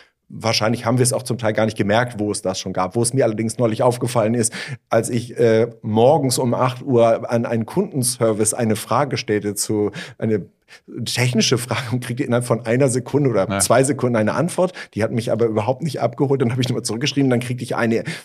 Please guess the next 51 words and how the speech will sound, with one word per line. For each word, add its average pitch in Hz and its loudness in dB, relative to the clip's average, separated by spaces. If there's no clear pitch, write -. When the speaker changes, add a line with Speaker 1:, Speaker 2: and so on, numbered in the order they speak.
Speaker 1:
würde 123 2
ich 117 2
sagen, 113 2
komplett 123 0
andere 143 0
Antwort 139 2
und 135 2
dann 123 4
kam 123 2
danach 120 2
noch 127 2
eine 120 0
dritte 165 -2
und 135 2
dann 127 4
aber 123 0
zwei 139 2
Tage 127 -2
später 135 0
die 123 -4
Frage, 123 0
wie 131 4
mir 131 4
dann 127 4
der 123 4
Service 120 2
gefallen - -8
hätte. 85 -10
Habe - 2
ich 175 -4
lieber 143 0
nicht 113 0
Speaker 2:
Daumen 107 4
runter. 123 4
Speaker 1:
geantwortet. 160 2
<laughs> - 2
Speaker 2:
Aber 127 4
Speaker 1:
Gar 151 4
nicht 151 4
so 143 4
gut. 135 2
Speaker 2:
aber 117 0
für - -6
uns 143 0
in 131 -8
der 104 -2
Branche 113 -4
ist 110 -8
es 117 -6
ja 104 -2
doch 120 -4